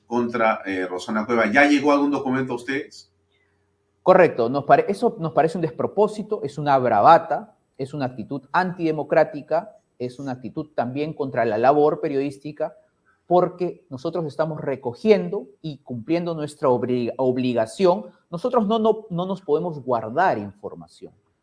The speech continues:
Speaker 2: ¿no? Cuando un periodista tiene, se ha cerciorado de información y ha cumplido el, el, la labor periodística, no puede esconderla,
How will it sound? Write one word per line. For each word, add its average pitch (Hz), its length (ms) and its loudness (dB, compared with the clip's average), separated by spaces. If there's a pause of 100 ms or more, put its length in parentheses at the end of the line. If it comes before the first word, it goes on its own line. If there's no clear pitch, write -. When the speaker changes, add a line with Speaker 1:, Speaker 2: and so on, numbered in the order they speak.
(300)
Speaker 2:
¿no? 113 280 -10 (200)
Cuando 147 240 -2
un 196 80 -2
periodista 185 440 -2
tiene, 185 500 -8
se - 220 -2
ha 160 40 2
cerciorado 160 880 4
de 139 60 2
información 127 540 -12
y 151 40 -2
ha 147 60 -6
cumplido 151 360 -4
el, 143 120 -10
el, 107 180 -8
la 101 100 -4
labor 123 280 0
periodística, 139 680 -6
no 170 160 -10
puede 214 220 6
esconderla, 127 800 0